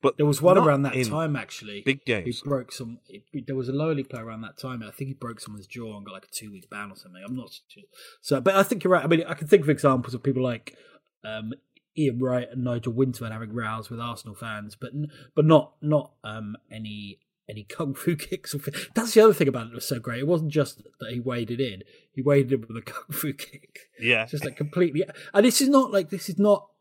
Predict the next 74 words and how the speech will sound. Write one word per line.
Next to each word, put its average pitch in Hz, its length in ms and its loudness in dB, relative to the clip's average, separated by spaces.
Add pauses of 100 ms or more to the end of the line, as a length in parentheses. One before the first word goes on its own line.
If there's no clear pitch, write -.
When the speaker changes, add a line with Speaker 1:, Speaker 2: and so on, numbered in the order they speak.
(240)
Speaker 2:
ostentatious, 151 600 2
Pierre, 107 240 -4
because 113 200 -8
it's 135 120 -6
so 175 320 6 (220)
in 147 100 0
the 135 80 2
heat 139 140 0
of 120 60 -10
the 127 60 -6
moment. 123 480 -2 (560)
Like, 127 200 -10
how 208 160 -2
does 262 160 2
your 202 80 8
brain 165 420 2
register 147 420 2
to 110 140 -16
do 127 220 -4
that 127 340 -4
at 110 140 -12
that 127 320 -8
moment 139 280 -2
like 98 140 -12
that? 127 180 -10
It's - 120 -12
not 208 100 -2
like 151 80 -8
you 131 60 -6
thought, 127 280 -8 (240)
"Oh, - 60 -10
this 139 160 -4
will 135 60 -6
make 110 160 -10
me 113 80 -10
look 107 120 -12
good." 113 220 -6
You, 127 120 -6
you 127 140 -14
had 123 120 -10 (420)
a 127 60 -8
while 127 220 0
to 120 120 -8 (200)
plan 156 280 2
it - 100 -4
or 101 60 -10
anything. 98 400 -14 (320)
That's 131 160 -6
just 147 220 -4
how 135 240 -4
he 123 180 -6
instinctively 113 500 -14
reacted. 131 460 -12
Speaker 1:
Yeah, 95 240 -6
if 107 80 -4
Speaker 2:
Uh, 151 40 0
Speaker 1:
you, 143 100 2
if 147 140 -2
Speaker 2:
yeah, 131 100 0
Speaker 1:
he 165 40 4
was 165 140 4
in 202 40 8
a - 20 8
Speaker 2:
just 175 100 0
Speaker 1:
Monte 147 300 2
Carlo 120 400 6
casino, 110 560 -4
all 165 400 10
the 139 60 4
chips - 500 2
were 117 100 4
in 131 160 4
the 113 60 2
middle. 120 420 2